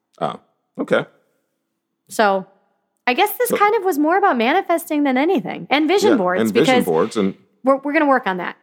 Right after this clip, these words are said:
Speaker 2: We're gonna do a
Speaker 1: We're
Speaker 2: vision
Speaker 1: gonna
Speaker 2: board, right?
Speaker 1: I think that would be fun.
Speaker 2: Now, do you just, like, get magazines and you cut stuff out? Do you draw yourself? I really have no idea.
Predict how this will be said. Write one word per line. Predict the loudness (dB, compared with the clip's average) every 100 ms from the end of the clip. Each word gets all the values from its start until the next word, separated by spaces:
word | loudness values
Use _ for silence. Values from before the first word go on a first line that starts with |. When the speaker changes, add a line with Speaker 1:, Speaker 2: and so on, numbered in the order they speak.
| _ _
Speaker 2:
We're | -4
gonna | 0
do | 0
a |
Speaker 1:
We're | 2
Speaker 2:
vision | 2 2
Speaker 1:
gonna | 2
Speaker 2:
board, | 0
right? | -2 -4 -8 _ _ _ _ _ _ _ _ -4
Speaker 1:
I | -2
think | 0 0
that | 2 2
would | 0
be | -4
fun. | -2 -2 -4 _ 0
Speaker 2:
Now, | 2 2 -2 -10 _
do | -4 -2
you | 0 -2 -2 -4
just, | -4 -2
like, | -2 -2 -2
get | -4 -2
magazines | -4 0 0 -2 -2 -4 -4 -6 -12 -6
and | -2 -2
you | -2
cut | -2 -4
stuff | -4 -6 -2
out? | 0 0 -2 -8 -10
Do | -6
you | -6
draw | -2 2 2
yourself? | 0 -4 -4 0 0 -2 -2
I | -2
really | 0 0 0
have | -2
no | -4
idea. | -6 -10 -14